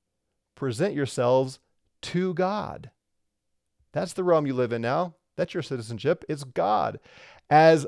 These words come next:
living out of the dead.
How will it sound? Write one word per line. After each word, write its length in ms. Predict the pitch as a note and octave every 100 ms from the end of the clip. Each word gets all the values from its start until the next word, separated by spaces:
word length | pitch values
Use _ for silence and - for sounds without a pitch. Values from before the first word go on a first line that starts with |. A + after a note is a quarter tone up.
| -
living 760 | C3+ C#3+ G3 F#3+ C#3 D3 E3+ - _ _ C3+
out 200 | D3 E3+
of 120 | E3
the 100 | F#3+
dead. 540 | F#3+ G#3 G3+ G#2+ G2+